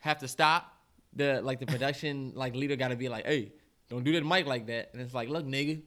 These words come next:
Speaker 2: I'm good."
Speaker 1: <laughs> You're not.
Speaker 2: <laughs>
Speaker 1: But you're right, bro. Negative
Speaker 2: Um,
Speaker 1: energy.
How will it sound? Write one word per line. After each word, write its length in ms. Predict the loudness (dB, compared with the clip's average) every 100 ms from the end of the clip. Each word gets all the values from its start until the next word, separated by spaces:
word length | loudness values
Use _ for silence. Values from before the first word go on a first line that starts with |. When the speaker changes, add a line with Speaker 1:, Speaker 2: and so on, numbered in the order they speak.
| -4
Speaker 2:
I'm 220 | 2 4 8
good." 320 | 8 8 6 -8 -20 _
Speaker 1:
<laughs> 280 | -20 -4 2
You're 300 | 4 6 6
not. 480 | 6 8 10 8 4
Speaker 2:
<laughs> 500 | 8 10 10 6 4 4 -8 -18 -18 -8
Speaker 1:
But 320 | 2 2 0 -10 _ _ _ _ _ -20 _
you're 140 | -2
right, 200 | 0 0
bro. 280 | 2 0 0 -8 -20 _ _ _ _ -10
Negative 380 | -2 0 2 0
Speaker 2:
Um, 60 | 2
Speaker 1:
energy. 340 | 0 0 -6